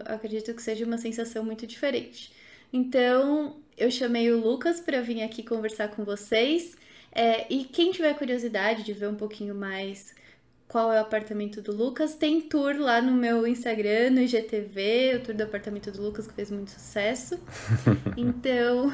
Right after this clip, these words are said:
Speaker 1: <laughs> obrigada por ter vindo, Lucas. Se apresenta um
Speaker 2: Imagina.
Speaker 1: pouquinho pro pessoal.
Speaker 2: Imagina, o prazer é meu, Tati. Obrigado pelo convite. Basicamente, né, como a Tati falou, não entendo nada de arquitetura, não entendo nada de decoração, <laughs>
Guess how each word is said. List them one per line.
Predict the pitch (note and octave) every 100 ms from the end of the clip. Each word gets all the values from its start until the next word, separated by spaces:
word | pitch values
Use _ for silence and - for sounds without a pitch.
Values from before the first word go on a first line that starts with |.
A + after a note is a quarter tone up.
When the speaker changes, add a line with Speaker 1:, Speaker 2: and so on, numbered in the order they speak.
| D4+ D4 -
Speaker 1:
<laughs> | E4 D#4+ D4+
obrigada | - C#4+ D4+ D4 D#4
por | - D4+
ter | D#4+ D#4
vindo, | C4 C4 C4+ C4+
Lucas. | C4 B3+ B3+ B3
Se | -
apresenta | A#2+ B2 F2
um | -
Speaker 2:
Imagina. | E2+ E2+
Speaker 1:
pouquinho | - - G#3+ A3+ A#3+ C4+ C4
pro | - - - G#3+
pessoal. | A3+ A3 G#3 A3 C4+ - - - - - - -
Speaker 2:
Imagina, | F2+ F2 D2+ D#2+ E2
o |
prazer | - - F2 F2
é | G#2
meu, | F2+ D#2+ E2
Tati. | E2 -
Obrigado | F2 F2 F2+ F2+
pelo | G2+ F#2
convite. | - D#2 C#2 D#2 F#2 - B2 - - - - -
Basicamente, | - A#2 A#2+ A#2+ F#2+ A2+ B2+ -
né, | F#2+ G#2
como | F#2 F#2
a |
Tati | F2+ -
falou, | F#2+ F2 F2+ F2
não | G2
entendo | F#2+ - G2 E2
nada | D#2 A2+ C3
de | G#2 F2 E2+
arquitetura, | D#2 - - - F#2
não | E2
entendo | E2+ D#2+
nada | D2 D2 F#2+ G2+
de | E2
decoração, | - - D#2 D2 - F2+
<laughs> | A#2